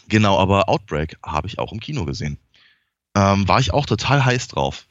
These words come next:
Den wollte ich ja ganz dringend sehen. Wiederum Kevin Spacey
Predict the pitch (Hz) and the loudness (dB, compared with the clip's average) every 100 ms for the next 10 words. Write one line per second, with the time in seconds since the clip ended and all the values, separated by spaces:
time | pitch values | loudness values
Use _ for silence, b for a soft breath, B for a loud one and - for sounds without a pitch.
0 | _ 113 139 110 113 110 98 101 98 98 | _ -2 0 2 0 2 0 0 -2 -4
1 | 92 87 76 71 B B - 101 151 98 | -2 2 0 0 B B -2 2 4 4
2 | 80 - 113 107 - 90 107 127 120 | 2 0 0 -2 0 2 2 0 0